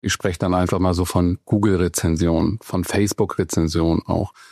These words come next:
Und da aktiv reinzugehen, und das ist nur mal ein Beispiel, wie wir es nutzen, nicht nur im YouTube-Bereich mit Erfahrungsberichten und auf den Webseiten,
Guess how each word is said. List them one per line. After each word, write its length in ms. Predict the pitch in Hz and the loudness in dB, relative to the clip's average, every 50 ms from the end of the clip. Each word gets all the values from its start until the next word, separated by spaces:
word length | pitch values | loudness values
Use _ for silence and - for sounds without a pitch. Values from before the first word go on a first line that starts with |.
| - - - _ _ | -20 -20 -20 _ _
Und 180 | - - 90 82 | -4 -2 0 2
da 160 | 92 90 - | 2 0 0
aktiv 460 | - 101 113 - - - 143 - - | 0 -2 -4 -2 0 0 0 0 0
reinzugehen, 640 | - 85 92 90 - - 87 82 87 87 92 98 104 | -2 -2 0 0 0 0 0 2 2 2 4 2 2
und 140 | 113 - - | 2 2 0
das 100 | 92 82 | 0 0
ist 60 | - | 0
nur 120 | 101 95 90 | 0 2 2
mal 220 | 90 90 90 - | 2 2 0 0
ein 240 | - 85 95 98 82 | 0 0 0 2 2
Beispiel, 420 | 90 90 95 95 - - 98 85 | 2 0 0 0 0 0 0 2
wie 140 | 90 90 90 | 2 2 2
wir 100 | 92 101 | 2 2
es 120 | 104 - | 2 2
nutzen, 420 | 113 107 98 - - - 104 101 98 - - - - _ _ _ _ - | 2 0 0 0 0 0 0 0 -2 -6 -16 -20 -20 _ _ _ _ 0
nicht 180 | 104 90 - | 0 2 2
nur 100 | 101 90 | 2 2
im 40 | 80 | 2
YouTube-Bereich 680 | 76 95 107 110 - 117 101 - 113 101 104 101 101 95 | 4 2 2 2 2 -2 0 0 0 0 0 0 2 2
mit 140 | 98 98 | 2 0
Erfahrungsberichten 840 | 110 90 - - 95 95 98 98 90 - - 92 95 92 - - 92 | 0 0 -2 0 0 2 2 0 0 -2 0 0 0 0 0 0 0
und 80 | 85 | 0
auf 160 | 95 90 82 - | 0 -2 -2 -2
den 200 | - 85 82 80 | 0 0 0 0
Webseiten, 640 | 107 113 - - 107 101 101 113 120 101 98 95 | -2 -4 -2 -2 0 0 2 2 2 2 2 0